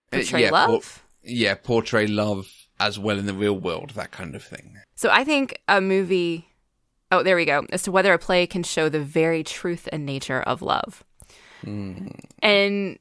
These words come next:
Speaker 2: and so I think that a rom-com doesn't do that. And,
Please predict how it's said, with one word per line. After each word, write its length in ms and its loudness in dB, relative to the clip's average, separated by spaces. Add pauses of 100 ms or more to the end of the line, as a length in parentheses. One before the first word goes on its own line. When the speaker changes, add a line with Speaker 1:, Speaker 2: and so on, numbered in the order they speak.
(160)
Speaker 2:
and 220 2
so 200 4
I 160 4
think 440 -2
that 460 0
a 100 2
rom-com 560 4
doesn't 300 -2
do 180 -6
that. 280 -6 (560)
And, 480 0